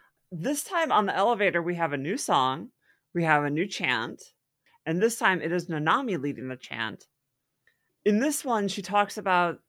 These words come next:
um, the egg, or the, the chick breaking the egg, but she talks about the chamber of freedom, the cage of freedom, uh, without revealing the vastness of the sky.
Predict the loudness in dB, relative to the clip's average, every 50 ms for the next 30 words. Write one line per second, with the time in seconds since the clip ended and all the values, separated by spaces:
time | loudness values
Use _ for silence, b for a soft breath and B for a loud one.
0 | _ -6 -2 0 2 2 2 0 -2 -4 -6 -10 -14 _ _ _ _ _ _ _
1 | -8 -2 -2 -2 0 2 4 4 4 4 2 0 0 -2 0 0 0 0 0 -2
2 | -4 -8 -6 -2 -2 -2 -2 -2 _ 2 2 2 2 2 -2 -6 -4 -4 -6 -4
3 | -2 0 0 2 0 0 -2 -6 -14 _ _ _ _ _ _ _ _ _ -4 -2
4 | -2 -2 -2 0 0 0 0 0 0 0 0 0 0 -2 -12 -12 -10 -6 -2 -2
5 | -2 0 2 4 4 4 4 2 0 -2 0 0 0 0 0 0 -2 -2 -6 _
6 | _ _ _ _ -16 -14 -14 -12 -6 -4 -2 -2 -2 -2 -2 -4 -4 -4 -2 0
7 | 0 0 0 0 -2 -2 -4 -8 -10 -14 _ _ _ _ _ _ _ _ _ _
8 | _ _ -4 -2 0 2 2 2 0 -2 -4 -6 -10 -14 -18 _ _ _ _ _
9 | _ _ -4 2 6 8 8 8 8 4 2 2 4 2 4 2 2 0 -2 -6
10 | _ _ -14 -12 -10 -2 4 6 6 6 6 4 -2 -6 -4 -4 -4 -6 -6 -6
11 | -8 -8 -8 -6 -2 0 2 2 2 2 0 -2 -6 -10